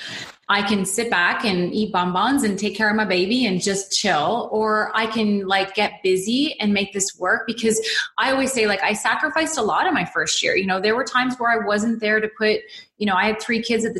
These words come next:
time, but my youngest was four and a half weeks old, like, to put them to bed. I, I left,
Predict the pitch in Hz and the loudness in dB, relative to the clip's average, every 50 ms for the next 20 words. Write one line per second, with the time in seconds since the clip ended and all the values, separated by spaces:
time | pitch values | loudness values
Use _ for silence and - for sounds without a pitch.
0 | - - 185 180 180 180 151 165 175 180 185 202 208 214 208 - 190 180 - - | -2 0 0 2 2 2 0 0 0 2 2 2 0 0 -2 -2 -4 -6 -4 -2
1 | 180 170 170 175 170 170 - - 180 - - 185 190 190 185 196 196 190 190 - | 0 0 2 2 0 0 -2 -4 -6 -4 -2 -2 -2 -2 -2 -2 -2 -2 -2 -4
2 | 226 214 - 226 220 220 220 220 214 214 196 185 233 269 240 185 160 - - 175 | -6 -4 -2 -2 -2 0 0 0 0 0 -2 -2 0 0 0 0 -2 -2 0 0
3 | 190 196 196 202 196 - - 190 190 190 196 196 202 220 - - | 0 2 2 0 0 0 0 0 0 0 0 0 0 0 -2 -2